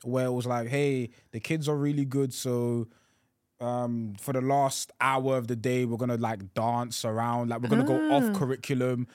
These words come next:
Speaker 1: just dance, play music, you know, just kind of like happy hour, basically,
Speaker 2: Yeah.
Speaker 1: for kids." So that's
Speaker 2: <laughs>
Speaker 1: what golden time was. And then that's when we got, like,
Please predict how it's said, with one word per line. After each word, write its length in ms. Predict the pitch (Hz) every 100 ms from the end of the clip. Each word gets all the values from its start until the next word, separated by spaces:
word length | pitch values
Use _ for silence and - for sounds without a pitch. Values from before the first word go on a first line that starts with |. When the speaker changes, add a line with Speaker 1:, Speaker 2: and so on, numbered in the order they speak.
| - _
Speaker 1:
just 280 | 139 123 101
dance, 500 | 127 127 123 123 -
play 280 | - 131 127
music, 800 | 127 131 120 123 123 120 113 131
you 80 |
know, 340 | 123 117 120 123
just 180 | 151 -
kind 160 | 170
of 80 | 165
like 100 | -
happy 320 | 196 190 160
hour, 260 | 123 110 101
basically, 340 | 110 107 196
Speaker 2:
Yeah. 200 | 233 233
Speaker 1:
for 60 | 214
kids." 360 | 180 170 165 - - _ - 156 -
So 100 | 139
that's 200 | 139 131
Speaker 2:
<laughs> 0 |
Speaker 1:
what 120 | 117
golden 320 | 127 127 120
time 260 | 123 113 113
was. 180 | 107
And 100 | 113
then 80 | 117
that's 260 | 139 - -
when 200 | 135 120
we 140 | 127
got, 260 | 117 120 110
like, 380 | 107 107 -